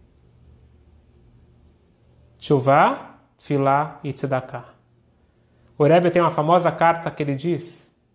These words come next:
que nós traduzimos essas três palavras erradas. E na hora que a gente traduz a palavra de uma forma errada, o sentido está errado e nós estamos também na direção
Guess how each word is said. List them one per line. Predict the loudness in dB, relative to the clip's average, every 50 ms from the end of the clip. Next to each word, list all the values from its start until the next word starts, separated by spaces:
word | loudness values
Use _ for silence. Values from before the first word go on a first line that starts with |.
| _ _ _ _ _ _ _ _ _ _ _ _ _ _ -12
que | -2 0 0
nós | 2 4 4 6 6 4 4 0 -6 -10 -12 -14 -16 -18 _ _ _ _ _ _ _ _ _ _
traduzimos | -6 0 0 0 2 0 -2 -2 -2 -2 -2 -2 -2 -4
essas | -4 -6 -8 -10 -12 -8
três | -4 -2 -2 -2 -2 -2
palavras | -2 -2 0 0 0 -2 -2 -4 -4
erradas. | -6 -4 -4 -4 -4 -4 -6 -10 -20 -20 -20 -20 _ _ _ _ _ _ _ _ _ _ _ _ _ _ _ _ _ _ -2
E | 2
na | 2 4 6
hora | 6 4 4 2
que | 0
a | -2
gente | -2 0
traduz | 0 0 2 2 2 2 2
a | 2
palavra | 2 2 2 4 4 4 4 2 2 0 -6 -6 -8 -12 -20 _ _ _ _ _ _ _ _ _ _ _
de | -8 -8
uma | -4
forma | 2 2 2 2 2
errada, | 0 2 2 2 2 2 2 0 -2 -2 -8 -18 -20 _ _ _ _ _ _ _ _ _ _ _ _ _ -10
o | -8 -6
sentido | -6 -2 0 0 0 0 -2 0 2 2 2 2 0 -2 -4 -6 -12
está | -12 -6 -2 0 0
errado | 0 0 2 2 2 2 0 -2 -8 -12 -14 -20 -16 -10
e | -4
nós | -2 0 0 0
estamos | -2 -4 -4 -4 -2 -2 -4 -4
também | -4 -4 -2 -2 -2 -2
na | 0 -2
direção | -2 0 0 0 0 -2 -4 -4 -2 -2 -2 -2 -4 -8